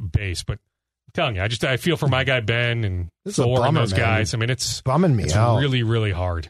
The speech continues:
Speaker 1: Yeah, I mean, you should be bummed out, right? And then, you know, Andrew Rohde, I feel for my guy Johnny Tower, brings in this great recruit from the state of Wisconsin. Then you lose Rohde after one year to Virginia. And, hey,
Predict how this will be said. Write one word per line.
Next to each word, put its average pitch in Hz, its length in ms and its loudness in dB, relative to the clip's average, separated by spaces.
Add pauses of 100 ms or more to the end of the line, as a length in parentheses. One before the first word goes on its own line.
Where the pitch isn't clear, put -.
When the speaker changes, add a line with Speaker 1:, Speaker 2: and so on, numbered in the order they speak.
Speaker 1:
Yeah, 202 180 -4
I 180 40 -4
mean, 156 140 -4
you 180 60 -2
should 233 160 -4
be 208 80 -2
bummed 92 280 -4
out, 76 200 -8
right? 151 200 0
And 156 100 0
then, 156 180 0
you 170 100 0
know, 139 160 0
Andrew 143 260 0
Rohde, 165 340 2
I 123 40 0
feel 147 160 -2
for 143 120 -4
my 135 120 0
guy 135 140 0
Johnny 127 280 -2
Tower, 165 480 0 (340)
brings 156 180 -2
in 165 80 0
this 139 160 -2
great 156 240 -4
recruit 170 340 -2
from 156 100 -4
the 117 60 0
state 147 240 -4
of 135 40 0
Wisconsin. 160 680 -2 (320)
Then 139 120 -2
you 151 100 2
lose 151 180 2
Rohde 139 320 2
after 127 180 -2
one 131 220 0
year 131 160 0
to 123 80 0
Virginia. 92 500 -2 (140)
And, 127 260 -4
hey, 117 300 -2